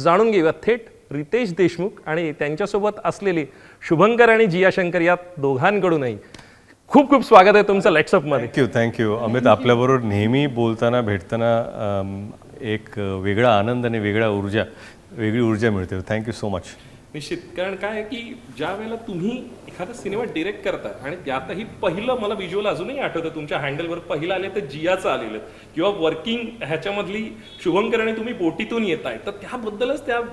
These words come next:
Speaker 1: वेडबद्दल एक वेगळी क्युरिओसिटी डेव्हलप झालेली. कारण पहिल्यांदा असं बघितल्यानंतर ही माणसं नेमकी कोण कोण आहेत, म्हणजे जियाला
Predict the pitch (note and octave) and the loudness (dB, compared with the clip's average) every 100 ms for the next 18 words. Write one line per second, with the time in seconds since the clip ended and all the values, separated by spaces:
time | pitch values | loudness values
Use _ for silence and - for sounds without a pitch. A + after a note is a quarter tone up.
0 | E3 G3+ A#3 A#3 - A#3+ A#3+ G3 F3 G#3 | 2 4 4 2 0 -2 -2 -4 -4 -4
1 | C4+ D4+ A3 G#3 G#3+ G#3+ A3+ B3+ F#3+ E3 | -4 -8 -6 -2 -2 -2 -4 -2 0 0
2 | F#3 D#3+ D#3 C#3 C#4+ - - - - A3 | 0 0 -2 -2 -6 -10 -20 -20 -8 -8
3 | - A3 E3 G#3+ A#3+ B3 B3 - D#3 A#3 | -2 -2 0 0 0 0 -2 -4 -6 -6
4 | E3 E3 G3 A#3 A#3 A3+ A3+ - D4+ F3 | -2 -2 -2 -4 -6 -6 -10 -6 -4 -4
5 | C#3 D#3 - E4+ F4+ F4+ F4+ F4+ C#4+ B3 | -4 -6 -6 -6 -6 -6 -8 -6 -4 -4
6 | B3+ F#3+ C3+ D#3 F3+ D3 E3+ G#3+ B3 | -2 -2 -4 -6 -10 -6 -2 -2 -2